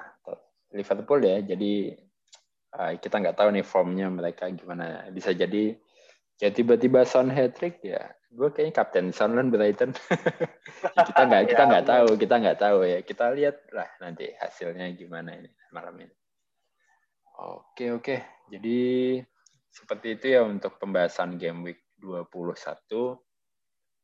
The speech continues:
Speaker 1: Eh, ya, sebenarnya highlight-nya masih di Manchester City, karena emang formnya lagi bagus, dan Chelsea nih, kemungkinan,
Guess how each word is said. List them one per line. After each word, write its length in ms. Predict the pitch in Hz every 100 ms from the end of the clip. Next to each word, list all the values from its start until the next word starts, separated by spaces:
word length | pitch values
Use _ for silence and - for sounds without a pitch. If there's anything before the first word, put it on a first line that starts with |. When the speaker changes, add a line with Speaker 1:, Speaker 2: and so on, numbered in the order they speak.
| -
Speaker 1:
Eh, 840 | 78 80 82 80 80 78 78 80 82
ya, 160 | 123 160 160 160 160 160
sebenarnya 960 | - 110 107 101 120 123 123 127 127 123 _ _ _ _ _ _ _ - _ _ _ _ _ _ _ _ _ _ _ _ _ -
highlight-nya 400 | 104 104 98 131 123
masih 240 | 104 113
di 80 | 107
Manchester 480 | 101 101 98 - 101 -
City, 560 | 90 _ - 117 127 _ _ _ _ _ -
karena 320 | 90 92 90
emang 240 | 90 90
formnya 320 | - 92 92 90
lagi 160 | 92
bagus, 480 | 87 85 92 110 -
dan 240 | 117 82 - - _ -
Chelsea 480 | 95 101 - 143
nih, 240 | 110 85 -
kemungkinan, 560 | 95 95 104 107 107